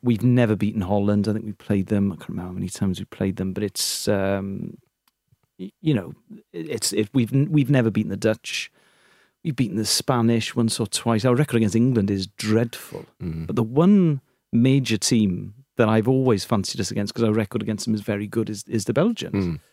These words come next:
Speaker 1: So we used to beat them. You know, Ian Rush in, in the build-up to this game said, "Oh, we'll win. We never lose to Belgium."
Speaker 2: Mm.
Speaker 1: And I kind of had that feeling as I walked to the ground. And obviously we'd played them in qualifying. So we'd beaten them in Cardiff. Gareth Bale had scored the winner.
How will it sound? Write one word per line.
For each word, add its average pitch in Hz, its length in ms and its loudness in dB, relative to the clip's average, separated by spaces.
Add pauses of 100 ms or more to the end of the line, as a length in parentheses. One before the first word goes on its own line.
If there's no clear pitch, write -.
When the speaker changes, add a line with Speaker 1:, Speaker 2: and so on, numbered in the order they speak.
(340)
Speaker 1:
So - 180 2
we 135 100 4
used 90 140 -6
to - 40 -14
beat - 160 -6
them. 123 240 0
You 160 80 6
know, 110 60 4
Ian 139 240 4
Rush 135 300 2
in, 104 200 4
in 110 120 2
the 101 80 2
build-up 110 360 0
to - 80 -10
this 110 200 -2
game 104 300 0
said, 117 340 0
"Oh, 147 260 0
we'll 104 240 -2
win. 143 200 0
We 208 80 4
never 233 220 2
lose - 160 -2
to - 60 -18
Belgium." - 360 -6
Speaker 2:
Mm. 92 320 -2 (140)
Speaker 1:
And 147 120 4
I 185 60 4
kind 208 400 2
of 127 220 -2 (460)
had 156 300 2
that 127 160 2
feeling 127 320 4
as 120 80 2
I 120 80 4
walked 120 300 0
to 120 60 -2
the 107 100 -2
ground. 101 420 0
And 127 120 4
obviously 139 300 -2
we'd 104 180 -2
played 107 200 0
them 98 120 0
in 104 60 -2
qualifying. 165 560 -2
So - 100 -14
we'd 101 140 -4
beaten 123 160 -2
them 107 120 2
in 101 100 0
Cardiff. 101 480 -2
Gareth 95 240 -6
Bale 101 180 -2
had 104 100 -4
scored - 200 -4
the 104 40 -8
winner. 101 320 -6